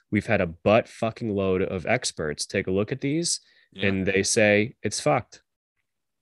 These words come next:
Speaker 2: Yeah,
Speaker 1: And
Speaker 2: that's
Speaker 1: we're
Speaker 2: just,
Speaker 1: gonna
Speaker 2: that's
Speaker 1: talk about
Speaker 2: just
Speaker 1: those videos
Speaker 2: one
Speaker 1: today 'cause no one else is talking about 'em right now. This just fucking happened.
Speaker 2: Yeah.
Speaker 1: And, uh, right now we're all in, you know, U S Navy, Nimitz Carrier Group, fucking San Diego, fucking goddamn
Speaker 2: Well, that's what I mean. That's a new,
Speaker 1: Virginia
Speaker 2: a newer
Speaker 1: Beach.
Speaker 2: idea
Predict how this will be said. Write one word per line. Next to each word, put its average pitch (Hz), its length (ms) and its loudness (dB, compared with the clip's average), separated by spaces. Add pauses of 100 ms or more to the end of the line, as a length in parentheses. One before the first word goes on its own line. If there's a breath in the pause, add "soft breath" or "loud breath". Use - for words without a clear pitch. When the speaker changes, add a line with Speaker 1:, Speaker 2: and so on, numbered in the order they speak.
(180)
Speaker 2:
Yeah, 107 140 -6
Speaker 1:
And 104 120 0
Speaker 2:
that's 107 80 0
Speaker 1:
we're 123 80 6
Speaker 2:
just, 131 80 4
Speaker 1:
gonna 170 100 6
Speaker 2:
that's 170 80 -4
Speaker 1:
talk 185 180 4
about 156 160 4
Speaker 2:
just - 0 -
Speaker 1:
those 143 160 4
videos 151 220 2
Speaker 2:
one - 60 -8
Speaker 1:
today 170 180 2
'cause 107 160 -4
no 113 180 0
one 139 160 -2
else 151 240 -6
is 127 80 -6
talking 135 380 -4
about 90 200 0
'em 82 120 -6
right 78 140 -8
now. 80 320 -8 (340 soft breath)
This - 200 -2
just - 420 0
fucking 139 360 -4
happened. 90 560 -6 (300 soft breath)
Speaker 2:
Yeah. 143 200 -14 (120)
Speaker 1:
And, 104 320 2
uh, 107 180 8
right 127 200 6
now 123 220 2
we're 110 200 4
all 107 220 6
in, 104 220 0
you 101 60 -4
know, 101 360 0
U 101 240 4
S - 220 0
Navy, 98 720 2
Nimitz 92 480 -2
Carrier 98 420 4
Group, 95 500 2
fucking 92 380 -4
San 101 340 0
Diego, 92 680 4
fucking 92 400 -6
goddamn 92 600 2
Speaker 2:
Well, 92 80 -2
that's 107 220 -2
what 107 60 -6
I 101 80 -4
mean. 135 160 -10
That's 87 160 -10
a 101 40 -8
new, 95 140 -4
Speaker 1:
Virginia 117 380 6
Speaker 2:
a - 20 4
newer 117 320 6
Speaker 1:
Beach. 90 80 2
Speaker 2:
idea 90 460 -2